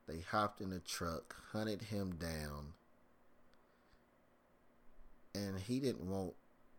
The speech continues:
the people who killed his son to die.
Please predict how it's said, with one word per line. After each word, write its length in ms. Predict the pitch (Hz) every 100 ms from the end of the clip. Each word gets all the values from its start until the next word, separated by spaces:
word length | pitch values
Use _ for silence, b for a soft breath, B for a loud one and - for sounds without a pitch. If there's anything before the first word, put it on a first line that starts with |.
| - - - -
the 140 | 85 87
people 440 | - 113 - 117
who 180 | 101 90
killed 340 | - 113 110 107
his 220 | 104 80
son 400 | - - 120 110
to 140 | - 80
die. 520 | 67 65 62 55